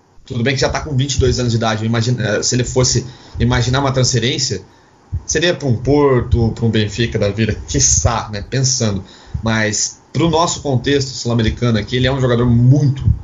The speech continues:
bom, é, forte no apoio, tem, é, bom,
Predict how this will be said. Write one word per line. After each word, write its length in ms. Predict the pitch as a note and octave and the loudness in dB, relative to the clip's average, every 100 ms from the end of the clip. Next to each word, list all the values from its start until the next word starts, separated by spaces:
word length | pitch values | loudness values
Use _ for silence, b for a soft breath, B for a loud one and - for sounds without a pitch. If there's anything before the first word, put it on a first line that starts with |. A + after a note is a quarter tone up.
| - - | -8 -2
bom, 320 | A2 G#2+ F2+ - - - | 0 2 -2 -10 -16 -2
é, 420 | A2 G#2 G2 - - - - - | 0 2 2 0 -8 -20 -16 -8
forte 400 | - D#3 E3 C3+ | 0 2 2 0
no 60 | B2 | -4
apoio, 440 | - C3 C3 B2+ B B B | 0 4 4 4 B B B
tem, 320 | B2 B2+ A#2 B2+ | -2 0 -2 -2
é, 520 | A2+ A2+ G#2+ G#2 G#2 | 2 2 4 2 0
bom, 300 | F#2+ A#2 D#3 | 0 0 0